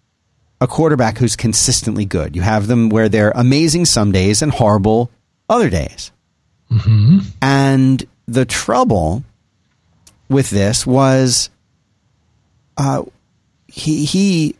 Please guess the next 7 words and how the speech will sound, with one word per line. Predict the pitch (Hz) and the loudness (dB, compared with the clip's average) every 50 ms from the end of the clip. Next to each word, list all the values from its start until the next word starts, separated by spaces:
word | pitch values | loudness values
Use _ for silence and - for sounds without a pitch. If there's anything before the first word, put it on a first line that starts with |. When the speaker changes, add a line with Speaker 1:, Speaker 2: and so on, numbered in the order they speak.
| _ | _
Speaker 1:
is | - 135 147 151 143 135 - - | -4 -2 0 0 0 -2 -4 -4
sometimes | - - - - 151 156 143 - 143 151 147 139 127 | -4 -2 -2 0 0 0 0 0 0 2 2 2 2
amazing | 127 120 123 127 127 120 - 123 113 | 2 2 2 2 2 2 0 0 -2
and | 113 107 | -2 -2
sometimes | - - 117 117 110 113 110 110 107 104 101 92 - - - | 0 0 0 -2 0 0 0 0 2 0 0 -2 -2 -4 -2
not | 107 113 113 113 107 | 0 0 0 0 0
great. | - 120 131 131 101 80 71 - - - | 0 2 2 2 0 -2 -6 -10 -14 -20